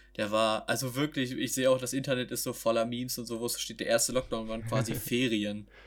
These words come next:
Speaker 1: Also so,
Speaker 2: Ja.
Speaker 1: ich weiß nicht, irgendwie war es so, ich hab zwar mein Abi in der Zeit so gemacht, aber <laughs> ich hab auch nicht wirklich viel gelernt für mein Abitur. Ich hab mir dann
Speaker 2: Mhm.
Speaker 1: eher so eine Woche vor der Klausur dann so, äh, Lernzettel von anderen zusammengesucht.
Speaker 2: Kennt man.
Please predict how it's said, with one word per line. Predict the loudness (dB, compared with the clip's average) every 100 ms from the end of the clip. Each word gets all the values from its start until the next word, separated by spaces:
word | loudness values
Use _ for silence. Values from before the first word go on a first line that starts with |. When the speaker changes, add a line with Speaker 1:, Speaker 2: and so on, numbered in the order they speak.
| -2
Speaker 1:
Also | 0 2
so, | 4 4 4
Speaker 2:
Ja. | 4 2 2 0 2
Speaker 1:
ich | 4
weiß | 4
nicht, | 4
irgendwie | 0 4 2 0 -6 -4 4
war | 6
es | 6
so, | 4 4 2 -2 _ _ _ -20 -20 _ _ -20 _
ich | 0 2
hab | 2
zwar | 4 4
mein | 4 2
Abi | 2 4
in | 4
der | 2 0
Zeit | 2 2 0
so | -2
gemacht, | 0 -2 -2 0
aber | 2 2
<laughs> |
ich | 0 0
hab | -2
auch | -2
nicht | -4 -2
wirklich | -2 -2 -2
viel | -2 0
gelernt | 2 2 2 -2
für |
mein | -2 -2
Abitur. | -2 -4 -6 -6 -6 -8 -16 -16 2
Ich | 4
hab | 6
mir | 6
dann | 6
Speaker 2:
Mhm. |
Speaker 1:
eher | 4 2
so | 2
eine | 2 2
Woche | 2 0
vor | 0 0
der | 0
Klausur | 0 0 0
dann | 0 0
so, | -2 -2 -4 -2
äh, | 0 0 -4 -12 -4
Lernzettel | 0 2 2 0 0
von | -2
anderen | 0 0 0 -2
zusammengesucht. | -2 -2 -2 -2 -2 -6 -8 -12 -18 -20 -20 -20 -20 -20 -8
Speaker 2:
Kennt | -2 -2
man. | -2 -6